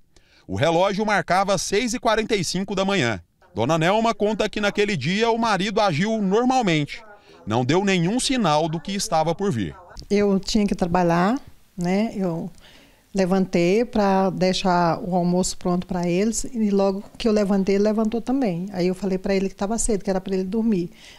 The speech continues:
Speaker 2: Mas ele não foi dormir, ele ficou, né, aqui sentado e eu fazendo o almoço. Então, eu fui trabalhar e ele ficou aqui sentado tomando café dele. Aí ele falou pra mim assim: "Eu vou tomar o café e vou voltar a dormir meu sono."
Speaker 1: Mas Sargento Jesus não voltou para a cama.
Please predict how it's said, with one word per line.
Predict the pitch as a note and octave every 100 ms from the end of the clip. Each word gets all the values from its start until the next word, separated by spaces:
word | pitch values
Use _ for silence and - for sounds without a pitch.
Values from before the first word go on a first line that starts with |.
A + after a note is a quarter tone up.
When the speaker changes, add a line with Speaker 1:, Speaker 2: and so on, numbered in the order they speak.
| -
Speaker 2:
Mas | F#3+
ele | G3 G3+
não | A3
foi | A#3+
dormir, | A#3 B3 A3+
ele | G3
ficou, | - - G3+ G3+
né, | F3+ G3 A3
aqui | F#3+ G3+
sentado | - G3+ F#3 F#3 G#3
e | A#3
eu | A3+
fazendo | A#3 G#3+ G#3 G#3+
o | G#3+
almoço. | G#3 A3 F3+ F3+ - - -
Então, | F3
eu | F3
fui | G#3+
trabalhar | G3+ F#3 F#3+ F#3 F#3+
e | G3
ele |
ficou | G#3+ A3+ -
aqui | B3+ B3+
sentado | A3 C4 B3+ A#3 A3
tomando | A3 A3 G#3+
café | A3 G#3+ A#3
dele. | G3+ F#3+
Aí | G3
ele | G3
falou | G#3 G3+
pra | G#3
mim | G3 A3
assim: | C#4+ - F#3+ - - -
"Eu | G3+
vou | F#3+
tomar | F#3+ G3 F3+
o |
café | G3 F3+ - D#3+ E3+ A#3 C#4+ - - -
e | G#3
vou | G3 G#3
voltar | G3 F#3+ G3 F#3
a |
dormir | F#3+ A3+ A#3
meu | G#3+ B3
sono." | - B3+ F#3 F3 - - _ _ _
Speaker 1:
Mas | F#2+ A#2
Sargento | E3 C#3+ F3+ A3 G#3
Jesus | G#3 D#3 G#3 A3
não | G#3 A#3
voltou | A#3 G#3 F#3 G3+
para | G#3+ A#3
a |
cama. | - D#3+ B2 E2+